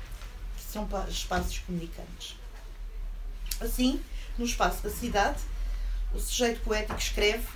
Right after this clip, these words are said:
e reescreve continuamente num processo contínuo e incessante, em que as palavras, e agora vou brincar com os, alguns versos, ter-se-ão enchido de afeto se ocuparão um espaço útil circular,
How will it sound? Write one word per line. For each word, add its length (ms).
e 40
reescreve 540
continuamente 760
num 140
processo 500
contínuo 540
e 80
incessante, 640
em 160
que 100
as 100
palavras, 840
e 60
agora 240
vou 200
brincar 460
com 180
os, 220
alguns 360
versos, 480
ter-se-ão 600
enchido 480
de 100
afeto 460
se 240
ocuparão 720
um 80
espaço 560
útil 400
circular, 800